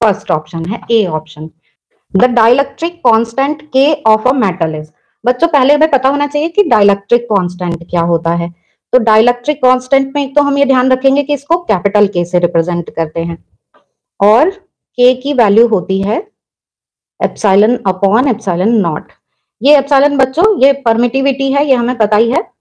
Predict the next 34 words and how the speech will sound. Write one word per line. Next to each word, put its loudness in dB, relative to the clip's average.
Epsilon 0
naught 2
means -2
permittivity 0
of 0
vacuum 0
और 4
epsilon 0
means 2
permittivity 0
of 0
medium। 0
तो 4
जो 2
dielectric 0
constant -4
है, 2
it 0
is 4
a 0
ratio 4
of 4
permittivity -2
of 0
medium 2
to 2
the 2
permittivity -2
of 2
vacuum। -2
अब -2
इसको 2
हम 2
आगे 2